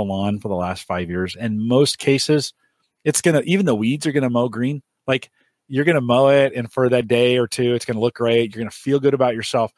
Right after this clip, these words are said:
I do this. I lure myself into every spring of being like, "Gosh, I am good at lawn care. Like this, I just, this, I am rocking this." And then, of course, summer come and crushes all those,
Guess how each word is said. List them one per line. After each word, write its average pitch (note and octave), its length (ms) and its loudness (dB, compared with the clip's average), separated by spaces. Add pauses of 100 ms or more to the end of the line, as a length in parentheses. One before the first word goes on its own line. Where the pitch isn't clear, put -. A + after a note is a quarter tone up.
(380)
I B2 100 -2
do C3 140 2
this. C3 180 2
I A#2 120 -2
lure B2+ 380 4
myself A2+ 600 -4
into A2+ 220 -4
every G#2 220 -6
spring G2+ 580 -4
of G2 260 -10
being G2 200 -4
like, E2+ 160 -10 (300)
"Gosh, C3+ 400 -2
I G#2+ 80 -2
am G2 140 -4
good G2+ 180 -4
at F2+ 100 -10
lawn F2+ 260 -8
care. G2 340 -8 (400)
Like A#2+ 200 0
this, C3+ 240 4
I C3 280 2
just, A#2 440 0
this, C3+ 240 0
I - 400 -6
am G#2 160 -6
rocking A2+ 640 0
this." F#2+ 300 -6
And B2+ 140 -2
then, C3 100 2
of D#3 60 -2
course, - 320 0 (640)
summer C3 340 2
come B2 180 0
and G2+ 120 0
crushes A2+ 580 2
all G#2+ 400 2
those, F#2+ 560 -4